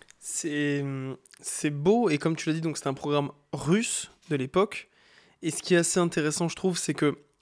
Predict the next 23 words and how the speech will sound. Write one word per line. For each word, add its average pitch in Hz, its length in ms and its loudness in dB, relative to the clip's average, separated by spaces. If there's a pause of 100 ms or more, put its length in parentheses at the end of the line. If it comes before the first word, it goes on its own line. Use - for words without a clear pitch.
souvent, 175 480 2
à 151 40 2
cette - 220 -8
époque-là, 147 340 0
on 151 80 0
voit 139 160 -6
un 131 60 -6
peu 131 120 -4
la 147 100 4
Russie 139 360 -6
comme 139 240 -4
des, 147 220 2
euh, 135 80 0 (480)
des 160 100 0
gros 170 260 2
radicaux, 170 680 6
euh, 131 340 4
fascistes, - 640 -6
et 143 40 -10
cetera. 165 300 2
Mais 220 140 2
en 143 60 0
fait, 214 260 2